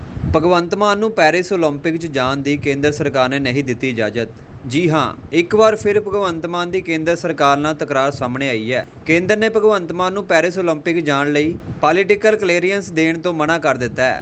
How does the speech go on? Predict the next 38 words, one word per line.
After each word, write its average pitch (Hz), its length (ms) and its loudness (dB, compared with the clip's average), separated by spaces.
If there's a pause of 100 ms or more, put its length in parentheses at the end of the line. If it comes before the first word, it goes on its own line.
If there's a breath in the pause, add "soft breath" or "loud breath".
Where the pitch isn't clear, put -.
ਵਿਦੇਸ਼ 160 400 2
ਮੰਤਰਾਲੇ 190 420 2
ਨੇ 202 140 0
ਇਹ 208 60 0
ਤਰਕ 190 300 2
ਦਿੱਤਾ 175 260 -2
ਹੈ 175 180 2
ਕਿ 175 160 -2
ਭਗਵੰਤ 180 440 -2
ਮਾਨ 170 240 0
ਨੇ 185 100 -2
ਪੈਰਿਸ 165 320 2
ਜਾਣ 156 220 2
ਲਈ 165 100 0
ਲੇਟ 156 280 2
ਅਪਲਾਈ 143 280 0
ਕੀਤਾ 127 320 -2
ਹੈ। 120 200 0 (140)
ਦੱਸ 156 280 2
ਦਈਏ 220 300 4
ਕਿ 226 120 -2
ਭਗਵੰਤ 208 480 0
ਮਾਨ 202 240 0
ਨੇ 208 120 -2
ਤਿੰਨ 196 300 -2
ਤੋਂ 202 240 0
ਨੌਂ 185 240 2
ਅਗਸਤ 175 300 0
ਤੱਕ 175 260 0
ਪੈਰਿਸ 175 360 2
ਓਲੰਪਿਕ 170 440 2
'ਚ 190 200 0
ਹਾਕੀ 160 300 2
ਖਿਡਾਰੀਆਂ 165 380 2
ਨੂੰ 175 120 -4
ਸਪੋਰਟ 156 280 0
ਕਰਨਾ 131 320 -2
ਸੀ 131 240 -4